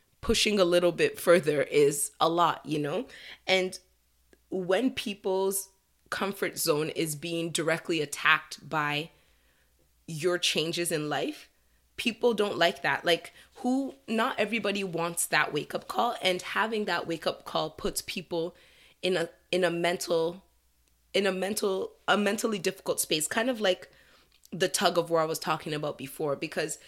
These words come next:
we were all cool, we're chilling, but now this person wants to be having business meetings or doing other things, and that person doesn't understand why you're doing it.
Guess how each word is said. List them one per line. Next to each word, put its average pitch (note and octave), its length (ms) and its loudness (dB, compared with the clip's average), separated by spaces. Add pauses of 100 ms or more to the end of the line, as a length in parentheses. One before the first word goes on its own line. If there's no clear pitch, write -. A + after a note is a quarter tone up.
(240)
we F3 200 -2
were F#3+ 200 4
all E3+ 160 6
cool, E3 280 -2
we're D#3+ 140 -2
chilling, E3+ 520 -2
but E3 100 2
now E3 160 2
this D#3+ 220 -2
person E3 400 -4
wants D#3+ 300 -4
to D#3 240 -4 (420)
be D3+ 440 -4 (200)
having D#3 380 4
business E3+ 420 2
meetings E3 460 -2
or E3 80 -2
doing E3 320 -2
other D#3+ 180 -2
things, D#3 500 -4
and F3+ 140 -2
that F3 140 0
person F#3 260 -2
doesn't E3 260 0
understand D#3+ 460 -2
why D#3 120 0
you're D3+ 140 -2
doing D3+ 360 -4
it. - 240 -6